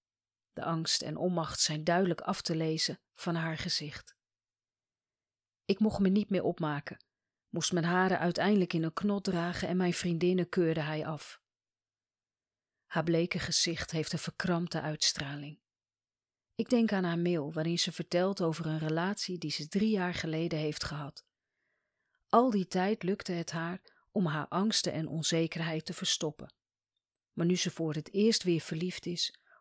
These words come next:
komt alles wat ze verstopt heeft in het groot weer terug. Klinkt het gek als ik zeg dat ik bang ben? Bang om te verliezen, bang om beslissingen te maken, bang dat ik mensen teleurstel,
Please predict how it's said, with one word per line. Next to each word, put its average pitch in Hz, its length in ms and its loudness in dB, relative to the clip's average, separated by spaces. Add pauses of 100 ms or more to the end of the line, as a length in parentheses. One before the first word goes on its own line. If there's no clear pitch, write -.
komt 180 320 -2
alles 240 320 2
wat 175 160 0
ze - 120 0
verstopt - 480 0
heeft 160 380 -4 (340)
in 202 160 4
het 160 120 0
groot 165 400 0
weer 160 140 -4
terug. - 460 -8 (1700)
Klinkt 226 260 4
het 226 120 2
gek 220 260 2
als 202 160 -2
ik 180 80 -4
zeg - 240 2
dat - 160 -6
ik 170 120 -4
bang 170 300 0
ben? 180 260 -4 (640)
Bang 180 300 4
om 180 140 2
te 160 120 -4
verliezen, 196 600 0 (380)
bang 180 320 2
om 165 140 4
beslissingen 180 640 2
te 185 120 -2
maken, 175 500 -4 (540)
bang 180 280 4
dat 175 140 2
ik 165 100 -2
mensen 196 420 2
teleurstel, 185 800 2